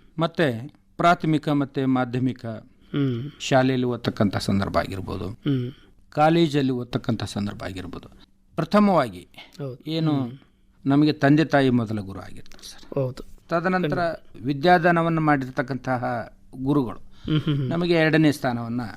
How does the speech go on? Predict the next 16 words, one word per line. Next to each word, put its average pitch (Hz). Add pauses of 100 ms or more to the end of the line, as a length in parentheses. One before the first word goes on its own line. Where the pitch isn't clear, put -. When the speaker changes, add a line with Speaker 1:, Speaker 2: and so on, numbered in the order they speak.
(240)
Speaker 2:
ಹ್ಮ್. 143 (280)
Speaker 1:
ನಾವು 131 (760)
ಅವರನ್ನ 170 (580)
ಜೀವನ 202
ಪರ್ಯಂತವೂ 165
ಸಹಿತ 170
ನಾವು 156
ನೆನೆಸ್ಕೊಳ್ಬೇಕಾಗುತ್ತೆ 113
Speaker 2:
ನೆನೆಸ್ಕೋಬೇಕಾಗುತ್ತೆ. 135
Speaker 1:
ಸರ್. 143
Speaker 2:
ಹೌದು, 123 (120)
ಹೌದು. 123
Speaker 1:
ಯಾಕಂದ್ರೆ 208
Speaker 2:
ಹ್ಮ್. 202
Speaker 1:
ನಾವು 190
ಒಂದು 190